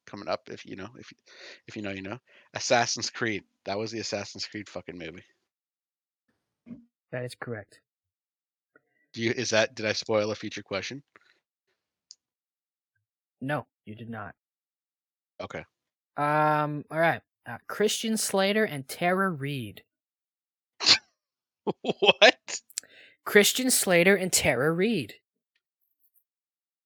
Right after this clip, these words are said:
Speaker 1: Christian Slater and Tara Reid. Is
Speaker 2: Yeah.
Speaker 1: it, this is before or after her, the, her, her career went downhill?
Speaker 2: Uh, when did her career go downhill?
Speaker 1: When she was in the Sharknado movies.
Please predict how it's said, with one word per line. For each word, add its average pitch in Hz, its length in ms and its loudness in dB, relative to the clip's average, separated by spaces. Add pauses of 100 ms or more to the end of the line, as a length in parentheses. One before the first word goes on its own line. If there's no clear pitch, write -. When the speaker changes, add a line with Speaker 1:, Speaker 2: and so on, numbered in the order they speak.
(140)
Speaker 1:
Christian 143 400 -2
Slater 113 440 0
and 107 140 -6
Tara 98 280 -2
Reid. 95 300 -6 (120)
Is - 160 -8
Speaker 2:
Yeah. 131 120 -4
Speaker 1:
it, 131 60 -12
this 139 200 0
is 147 100 -2
before 127 400 4
or 107 40 6
after 104 380 0
her, 104 220 -4
the, 110 220 -12 (160)
her, 120 180 0 (100)
her 123 220 2
career 101 380 -2
went 98 200 -4
downhill? 98 440 -6 (1300)
Speaker 2:
Uh, 127 220 -6 (160)
when 143 260 -4
did 180 100 0
her 170 140 2
career 147 240 0
go 165 140 2
downhill? 175 420 -2 (880)
Speaker 1:
When 113 160 -2
she - 140 -2
was 110 100 -2
in 117 80 -4
the 110 80 -4
Sharknado 101 800 -2 (120)
movies. 95 500 -8